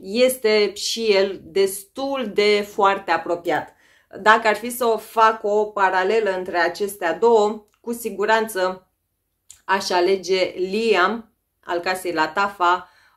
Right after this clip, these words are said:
um, ca fiind acel parfum mult mai apropiat de original față de parfumul casei Rix.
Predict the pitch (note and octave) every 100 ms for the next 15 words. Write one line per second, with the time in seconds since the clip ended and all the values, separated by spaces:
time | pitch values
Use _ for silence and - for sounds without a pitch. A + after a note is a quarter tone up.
0 | - E3+ E3+ E3+ F3 F#3 F#3 A3 A#3 G#3+
1 | F#3 G#3+ G#3 F3+ F3 - A3 G#3 E3+ G3+
2 | A3+ C4 B3 - G3 F#3+ F#3+ - F3+ F3
3 | F3 F3+ F3 E3+ E3 D#3 D#3+ E3+ F#3+ A3
4 | A3 - G3 F#3+ G3 F3+ D#3+ F3 F3+ E3
5 | D#3+ - F3 F3 E3 D#3 D#3 D3+ D3+ D3+